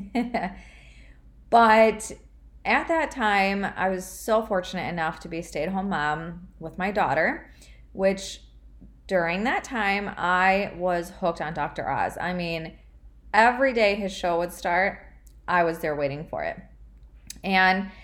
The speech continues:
you know, Doctor Oz is great. I think it can provide a lot of information, get you to think about things. But for me, maybe just 'cause I'm a sucker,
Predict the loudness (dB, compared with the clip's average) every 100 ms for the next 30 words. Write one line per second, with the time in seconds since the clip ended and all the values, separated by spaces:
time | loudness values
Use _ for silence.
0 | -20 -10 -4 0 4 4 6 4 4 0
1 | -2 6 6 6 2 -4 -4 -6 -2 -2
2 | -2 -2 2 2 2 0 -2 -4 -2 2
3 | 2 2 -4 -8 -4 -4 -2 -2 -4 -6
4 | -8 -8 -6 -4 -4 -2 -2 -2 -2 -2
5 | -4 -6 -10 -16 -20 -20 -20 -20 -20 -10
6 | 2 6 8 8 4 0 -16 -8 -4 -2
7 | -2 -2 -2 -2 -2 -2 -2 -2 -2 -4
8 | -16 -20 -20 -16 -4 0 0 0 -4 -2
9 | 0 0 -2 -4 -4 -4 -4 -6 -8